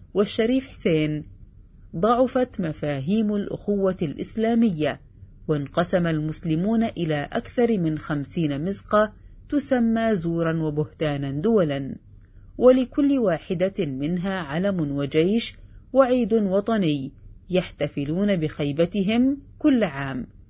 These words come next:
فيما يسمى عيد الاستقلال، بعد أن طعنوا أمهم الرؤوم بخنجر مسموم، ومشوا وراء سراب الأمم الكافرة يرجون عندها الدفء والحنان. وتسلط عليهم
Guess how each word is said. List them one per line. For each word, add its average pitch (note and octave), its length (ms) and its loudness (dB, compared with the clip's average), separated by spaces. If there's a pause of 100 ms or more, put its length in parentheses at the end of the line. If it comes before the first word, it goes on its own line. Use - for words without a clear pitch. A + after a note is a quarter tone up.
(180)
فيما D3+ 380 -2
يسمى G3 560 2
عيد E3 380 -2
الاستقلال، E3 800 -2 (680)
بعد A3 320 6
أن G#3+ 280 0
طعنوا B3+ 540 0 (100)
أمهم F#3 560 0
الرؤوم F3+ 720 0 (360)
بخنجر G3 600 2
مسموم، D#3 800 -2 (380)
ومشوا G3+ 460 2
وراء E3+ 640 2
سراب D#3 500 -2
الأمم D#3+ 460 -2
الكافرة F#3 760 0 (380)
يرجون A#3 480 4
عندها E3+ 520 -2
الدفء D3 400 -6
والحنان. D3 720 -2 (960)
وتسلط A#3+ 760 4
عليهم E3 760 0